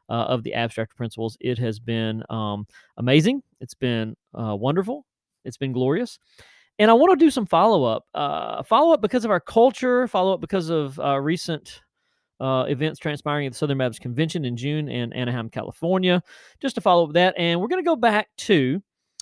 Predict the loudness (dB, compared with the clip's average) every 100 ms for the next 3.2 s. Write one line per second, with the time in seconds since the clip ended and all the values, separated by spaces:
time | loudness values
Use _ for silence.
0 | -14 -6 -2 0 0 -2 -4 0 0 0
1 | -4 -4 -6 -6 -8 -8 -8 -8 -10 -8
2 | -8 -6 -6 -6 -10 -10 -10 -10 -10 -8
3 | -8